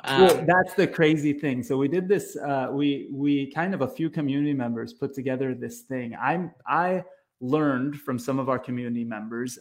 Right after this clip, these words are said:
Speaker 1: um, and we had Gary Vee on the show at one point. We were talking about the I P that you own if you own an ape. And then some
Speaker 2: Mm-hmm.
Speaker 1: other really cool projects like Fame Lady Squad is a good example,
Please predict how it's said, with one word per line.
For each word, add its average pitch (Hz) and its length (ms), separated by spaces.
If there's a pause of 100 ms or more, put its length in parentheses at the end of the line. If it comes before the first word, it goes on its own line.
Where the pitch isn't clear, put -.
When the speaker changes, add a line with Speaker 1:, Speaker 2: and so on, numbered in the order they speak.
Speaker 1:
um, 113 400 (540)
and 143 120
we 151 60
had 117 160
Gary 131 280
Vee 135 220
on 139 160
the 131 80
show 123 500
at 123 140
one 123 220
point. 123 360
We 131 60
were 127 100
talking 156 420
about 131 300 (280)
the 135 160
I 127 200 (100)
P 123 500 (320)
that 123 240
you 120 200
own 131 360
if 117 160
you 123 120
own 123 200
an 117 160
ape. 127 260 (200)
And 135 140
then 127 140
some 151 300
Speaker 2:
Mm-hmm. 143 100
Speaker 1:
other 151 260
really 127 260
cool - 240
projects 120 540
like - 120
Fame 113 340
Lady 139 260
Squad 127 460
is 120 100
a 139 60
good 131 160
example, 123 540